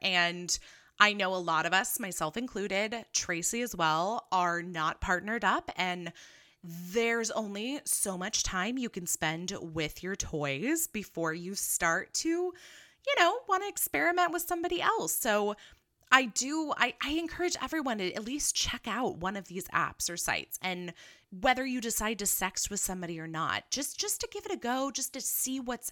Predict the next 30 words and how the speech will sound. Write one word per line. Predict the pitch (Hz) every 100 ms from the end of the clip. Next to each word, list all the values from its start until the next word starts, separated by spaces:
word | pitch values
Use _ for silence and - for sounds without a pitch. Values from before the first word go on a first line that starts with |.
| -
out | 196 202 -
there. | 139 85 67 - _ - _ _ _
And | 214 220
if | 247 -
you | 381
do, | 339 208 196 220 -
here | - - 175
are | 185
a | 254
few | - 302
things | 311 233 233 247 -
to | -
get | 180 175
you | 185 233
started. | - 170 156 156 175 208 _ _ _ _ _ -
First | 208 208
of | 233
all, | 220 220 240 - _
start | - - 220 185 180 - _
slow. | - - 185 151 98 - - - 880 349 -
<laughs> | - - - - - 175
Don't | 254 226 262 262
be | 294 277 269 - -
too | - 202 254
much | 349 359 381 - - - - -
in | 220
the | 262
beginning. | 294 262 262 285 359 -
It's | 214 214 -
a | 202 202 220